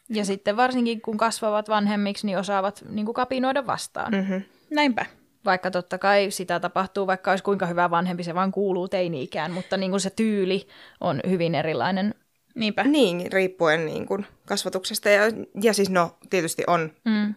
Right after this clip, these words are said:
Speaker 2: toisilla i-, ihmisillä teini-ikä on ra-, raskaampi, että
Speaker 1: Mm.
Speaker 2: ne vaan heittää, niin kuin aivot tekee siitä hirveätä, vaikka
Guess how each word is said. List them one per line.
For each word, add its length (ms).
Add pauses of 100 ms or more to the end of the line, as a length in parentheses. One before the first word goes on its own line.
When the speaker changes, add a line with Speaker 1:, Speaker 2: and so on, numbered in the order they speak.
Speaker 2:
toisilla 340
i-, 180 (220)
ihmisillä 340
teini-ikä 480
on 260
ra-, 220
raskaampi, 600 (380)
että 180
Speaker 1:
Mm. 60
Speaker 2:
ne 80
vaan 240 (140)
heittää, 520 (220)
niin 260
kuin 140
aivot 340
tekee 300
siitä 280 (480)
hirveätä, 460
vaikka 420